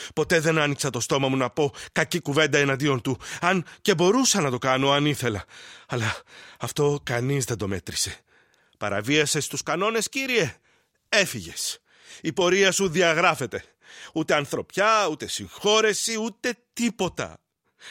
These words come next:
Καταλαβαίνεις τώρα γιατί έφυγα από την εκκλησία; Είχα απογοητευτεί από τους ανθρώπους. Δεν ξαναβρήκα πουθενά δουλειά από τότε. Με επιδόματα ζούμε με τη γυναίκα μου. Ποιος θα με ξανάπαιρνε στη δουλειά του πενήντα χρονών και χωρίς πτυχίο;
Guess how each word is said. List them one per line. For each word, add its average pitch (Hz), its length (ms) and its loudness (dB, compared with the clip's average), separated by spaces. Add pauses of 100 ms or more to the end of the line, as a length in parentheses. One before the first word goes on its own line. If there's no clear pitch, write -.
Καταλαβαίνεις 180 580 0
τώρα 180 200 0
γιατί 156 260 0
έφυγα 151 260 0
από 143 100 -2
την 139 140 -8
εκκλησία; 139 680 -4 (1600)
Είχα 196 200 -2
απογοητευτεί 165 800 -2
από 147 100 -4
τους - 180 -4
ανθρώπους. 135 720 -8 (960)
Δεν 117 120 -10
ξαναβρήκα 113 480 -6
πουθενά 107 360 -6
δουλειά 90 320 -8
από 92 200 -14
τότε. - 300 -18 (680)
Με 117 120 -4
επιδόματα 127 680 -2
ζούμε 113 320 -4
με 110 100 -6
τη 107 100 -12
γυναίκα 104 460 -8
μου. 95 140 -20 (1400)
Ποιος - 180 -8
θα 269 100 -4
με 269 80 -4
ξανάπαιρνε 156 540 -2
στη - 160 -12
δουλειά 110 300 -2
του 101 100 -12
πενήντα 117 380 -4
χρονών 123 380 -4
και 120 100 -6
χωρίς 143 300 -4
πτυχίο; 226 500 -10